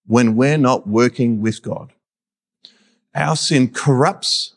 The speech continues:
the world and actually turns creation against us. That's how God describes it in Genesis three. "Cursed is the ground," he says to Adam, "because of you.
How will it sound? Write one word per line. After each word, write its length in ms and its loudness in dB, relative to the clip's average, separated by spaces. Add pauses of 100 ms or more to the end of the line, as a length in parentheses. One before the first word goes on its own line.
(120)
the 100 -2
world 400 -2 (360)
and 120 0
actually 280 -2
turns 560 2
creation 880 0
against 480 0
us. 520 -6 (540)
That's 160 -6
how 120 0
God 260 2
describes 480 0
it 220 -2
in 100 -2
Genesis 420 -2
three. 280 0 (260)
"Cursed 440 2
is 160 2
the 100 -2
ground," 400 2
he 100 -4
says 280 0
to 100 0
Adam, 240 0
"because 400 0
of 160 -2
you. 320 -2